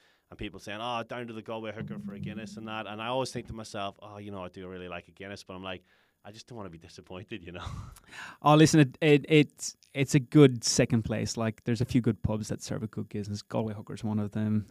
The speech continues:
Speaker 2: Um, yeah, yeah, but I, I'm same as you. I would be,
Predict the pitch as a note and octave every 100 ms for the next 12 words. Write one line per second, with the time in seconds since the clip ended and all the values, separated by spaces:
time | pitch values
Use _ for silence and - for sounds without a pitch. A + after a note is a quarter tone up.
0 | - A2 G#2 G#2 G#2 G#2 G#2 G#2 A2+ -
1 | _ - _ _ - A#2+ G#2 - _ _
2 | _ _ B2+ - - A#2 A2+ - A#2 A2
3 | G#2+ - A2+ A2 G#2+ G#2+ G#2+ -